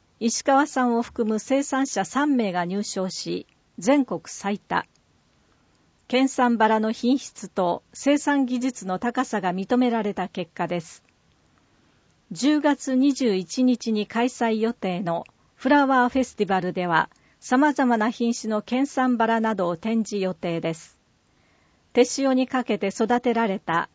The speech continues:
美しい花の姿をお楽しみに。二枚の写真があります。一枚目、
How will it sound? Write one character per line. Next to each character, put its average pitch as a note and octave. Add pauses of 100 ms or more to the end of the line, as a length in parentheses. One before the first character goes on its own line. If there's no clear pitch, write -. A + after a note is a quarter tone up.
美 A#3+
し D4
い A#3
花 A3+
の C4
姿 G3+
を F3 (120)
お G3
楽 G3+
し -
み F3
に。 E3 (2000)
二 C#4
枚 C4
の F3+
写 A#3
真 C#4+
が B3
あ A#3
り G3+
ま G3+
す。 - (640)
一 B3
枚 B3
目、 F#3+